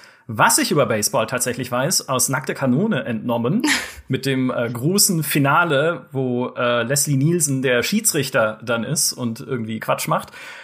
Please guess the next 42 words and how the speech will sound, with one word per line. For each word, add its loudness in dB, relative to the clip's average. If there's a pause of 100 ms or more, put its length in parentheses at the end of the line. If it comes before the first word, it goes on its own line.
(180)
Und, 2
äh, 0
was, 4
äh, -8 (180)
was 0
ich 2
dich 2
aber 4
fragen 0
wollte, 0
ist, 0
was 0
Gameplay 2
angeht -4
in -10
M -6
L -6
B, -6 (1000)
in, 2 (180)
im 4
Baseball, 4
so 0
ich -4
mir 0
seine 2
Regeln 2
herleiten 2
kann -2
aus -2
Nackte -4
Kanone, 0
geht's -2
ja 2
darum, 0
dass 0
du, -4
wenn 0
du -2
den 0
Ball 2
weggeschlagen 0
hast -2